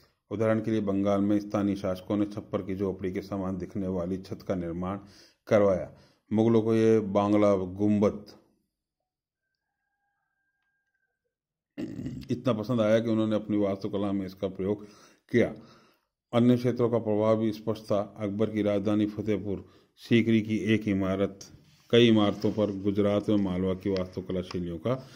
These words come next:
प्रभाव दिखा। अठारह शती-, शताब्दी से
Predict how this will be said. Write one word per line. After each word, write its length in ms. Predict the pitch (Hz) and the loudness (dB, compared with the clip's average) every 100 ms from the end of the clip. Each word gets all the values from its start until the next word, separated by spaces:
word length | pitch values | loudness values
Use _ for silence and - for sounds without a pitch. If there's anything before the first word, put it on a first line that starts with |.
| - - | -20 -8
प्रभाव 340 | 101 95 95 87 | -4 -2 -2 -2
दिखा। 380 | - 98 78 - _ _ _ _ _ _ _ _ _ _ _ _ _ _ _ _ _ _ - - - | -6 -10 -12 -18 _ _ _ _ _ _ _ _ _ _ _ _ _ _ _ _ _ _ -14 -14 -12
अठारह 400 | 110 - 120 120 | -10 -2 2 2
शती-, 560 | 120 113 117 110 110 - | 0 -4 -2 -2 -4 -12
शताब्दी 520 | 113 98 110 104 110 | -10 -2 -2 0 -2
से 440 | 107 113 85 - | -2 -4 -6 -10